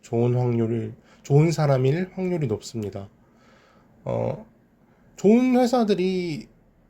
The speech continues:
이제 문화생활비 지원비가 나오긴 해도 막상 책을 읽는 사람은 생각보다 정말 적어요.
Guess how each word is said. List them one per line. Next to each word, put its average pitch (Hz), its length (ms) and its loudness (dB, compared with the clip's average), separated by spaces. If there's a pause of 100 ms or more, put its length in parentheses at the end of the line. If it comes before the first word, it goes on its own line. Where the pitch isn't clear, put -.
(180)
이제 123 240 0
문화생활비 160 960 2
지원비가 147 540 -2
나오긴 104 440 -2
해도 180 500 -2
막상 185 480 0
책을 254 380 -2
읽는 147 320 2
사람은 135 460 0
생각보다 214 600 -2
정말 123 340 -2
적어요. 110 600 -2